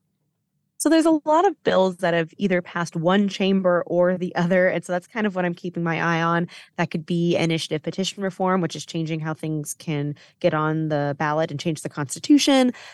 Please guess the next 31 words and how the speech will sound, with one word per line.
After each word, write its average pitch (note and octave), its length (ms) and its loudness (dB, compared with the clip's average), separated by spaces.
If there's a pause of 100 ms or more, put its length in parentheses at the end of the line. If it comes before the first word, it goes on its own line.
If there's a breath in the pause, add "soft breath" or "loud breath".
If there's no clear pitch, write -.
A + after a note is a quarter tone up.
(120 loud breath)
There's D#3 280 4
the D#3 120 0
idea D3 340 -2
of D3 80 -4
foreign D#3 400 -2
ownership D#3 320 -8
of D3 100 -10
farmland. E3+ 540 2
The D3+ 40 -2
legislature's D3 480 -4
trying D3 220 -4
to D3 60 -6
shrink D3+ 320 -4
that D3+ 180 0
or C#3 120 2
eliminate C#3 520 -2
that C#3+ 220 -2 (320 loud breath)
completely. A#3 840 0
Uh, D3 200 0
<laughs> D3+ 120 -2
sports A3+ 500 -2
betting, A3 540 2
uh, G3+ 280 -2
is G3 80 -4
another G3 300 -8
one F#3+ 140 -6
that F#3+ 80 -8
could F#3+ 160 -10
be F#3 100 -4
on F3 220 -2
there. F3+ 320 0